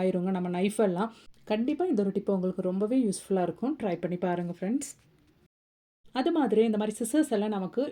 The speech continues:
ஷார்ப்னஸ் போயிடுச்சுன்னா நமக்கு செய்யக்கூடிய ஒரு அருமையான டிப்பு தாங்க. நம்ம சாதாரணமா நம்ம வீட்ல முட்டையெல்லாம் யூஸ் பண்ணுவோம். முட்டை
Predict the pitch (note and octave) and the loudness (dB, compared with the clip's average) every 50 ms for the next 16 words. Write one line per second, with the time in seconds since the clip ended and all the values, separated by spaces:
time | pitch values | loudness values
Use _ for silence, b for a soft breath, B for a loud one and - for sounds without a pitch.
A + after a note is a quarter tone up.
0 | - - G#3+ F#3+ F3+ - - G3 G3 - - G3 F#3 F#3+ A3 G#3 - - G#3 G3+ | -2 -2 0 0 0 0 0 -2 -2 0 2 2 4 4 2 2 0 -2 -2 -2
1 | G#3 G3+ F#3 F3 F3 - - F#3 F#3 F#3 F#3 - F#3 G3+ G3 F#3+ F3 E3+ G3 G#3+ | -2 -2 -4 -4 -4 -2 0 2 2 2 2 0 2 2 2 2 0 0 -2 -2
2 | A3+ A3 G#3 G3+ G#3 G3 G#3 G#3 - F#3+ - F#3 F3 E3 D#3+ F#3 G#3 G#3 B B | -2 -2 0 -2 0 0 0 0 0 -2 -2 -4 -4 -2 -2 -4 -4 -4 B B
3 | B B B C4+ - E4+ E4+ F4 C#4 A#3+ G#3+ A3+ A3 A3 G#3 G3+ F#3+ F#3 G3+ A3+ | B B B 0 0 0 2 2 2 2 4 4 2 2 2 0 0 0 0 0
4 | G#3 F#3+ F#3+ F#3 F#3+ G3 G3 - G#3+ G3 F#3 G3 F#3+ - - B3 A3+ G#3 F#3+ G3 | 0 0 0 0 0 0 2 2 2 2 0 0 0 0 2 2 2 2 0 0
5 | G3+ F#3+ F#3 F#3 F3+ - - F#3+ F3+ F3 F#3 G3 F#3+ F3+ - G3+ | 0 0 0 -2 -2 -2 -2 -2 -2 -2 -2 -2 -2 -2 -2 -2